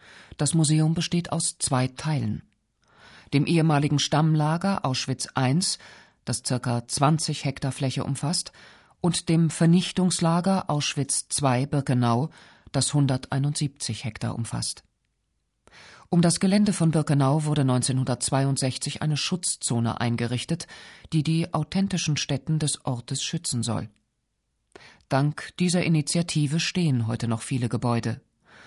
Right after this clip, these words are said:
Alte Lagerstraßen, einige Kilometer Zaun und die Ruinen der Gaskammern. Das bekannteste Motiv der Gedenkstätte ist die Rampe, auf der das Schicksal von Tausenden von Menschen in Sekundenschnelle entschieden wurde.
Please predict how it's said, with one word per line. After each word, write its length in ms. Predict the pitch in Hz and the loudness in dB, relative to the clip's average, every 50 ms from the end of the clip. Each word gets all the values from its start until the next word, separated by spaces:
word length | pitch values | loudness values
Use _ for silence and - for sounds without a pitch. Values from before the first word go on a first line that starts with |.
| - - - - _ | -20 -20 -20 -16 _
Alte 400 | - 147 139 135 131 143 135 131 | 0 2 2 2 2 0 0 0
Lagerstraßen, 1000 | 127 131 135 135 135 - 147 - - - 147 151 151 147 - - 170 170 165 165 170 - - - - - - - | 2 2 2 0 2 0 -2 -2 -2 -6 -6 -4 -2 -2 -2 0 0 0 -2 -2 -6 -12 -20 -20 -20 -20 -10 -4
einige 380 | - 143 135 131 120 131 123 120 | 0 0 0 2 0 0 -2 -2
Kilometer 540 | - - 127 127 123 127 123 131 123 - | -2 -2 0 2 2 2 2 0 -2 -2
Zaun 400 | - - 143 131 139 147 165 156 - - - - - _ - | 0 0 2 2 4 4 4 2 0 -4 -20 -20 -18 _ 0
und 360 | 160 151 143 - - - - | 0 0 0 0 -4 -6 -4
die 80 | 156 151 | -2 -2
Ruinen 600 | 139 151 151 151 151 147 139 131 127 135 135 131 | 0 2 4 4 6 6 4 4 2 2 0 0
der 120 | 147 143 | -2 -2
Gaskammern. 680 | - 147 131 123 - - - 120 117 117 117 110 101 - _ _ _ _ _ _ _ _ _ _ _ _ _ _ _ _ _ _ _ _ _ - - - - - - | 0 0 -2 -2 -2 -4 -4 -4 -4 -4 -4 -6 -8 -12 _ _ _ _ _ _ _ _ _ _ _ _ _ _ _ _ _ _ _ _ _ -20 -20 -20 -20 -18 -6
Das 160 | - 165 - | -4 -4 -2
bekannteste 640 | - 175 175 - 202 220 240 247 233 - - - 180 | -2 -2 -2 0 0 0 0 0 -2 -2 0 0 0
Motiv 500 | 160 151 147 139 - - 170 175 170 - | 0 0 -2 -4 -4 -4 -4 -4 -6 -4
der 140 | - 160 147 | -4 -4 -2
Gedenkstätte 680 | - 143 - 131 127 127 - - - - 147 - - - | -2 -2 0 0 0 0 0 -4 -4 -4 -4 -6 -6 -6
ist 180 | - - - - | -6 -6 -4 -2
die 100 | 165 151 | 0 0
Rampe, 520 | 139 139 151 170 160 - 135 120 113 110 - - - - - - _ _ _ _ _ | 0 2 2 2 2 2 0 -4 -4 -4 -8 -16 -20 -20 -20 -20 _ _ _ _ _
auf 260 | - 120 110 - - | -4 -4 -4 -4 -4
der 100 | - 131 | -4 -2
das 160 | 123 131 123 - | 0 0 -2 0
Schicksal 320 | - 170 - - 156 139 | -2 -4 -2 -2 -2 -2
von 220 | - - 135 131 | -2 -2 -4 -2
Tausenden 480 | - 147 165 175 165 160 147 139 143 139 | -2 -2 -2 -2 0 0 0 0 0 -2
von 200 | - - 131 127 | -2 -2 0 0
Menschen 320 | 123 127 131 - - - 139 | 2 0 0 0 0 -2 0
in 120 | - 156 | 0 0
Sekundenschnelle 760 | - 151 - - 202 196 196 - - - - 127 120 120 123 | -2 -2 0 0 0 0 0 -2 -4 -2 0 0 0 0 0
entschieden 440 | - 147 - - 151 135 - 113 110 | -2 -4 -4 -4 -4 -4 -4 -4 -4
wurde. 280 | 117 110 110 110 107 | -4 -6 -6 -6 -8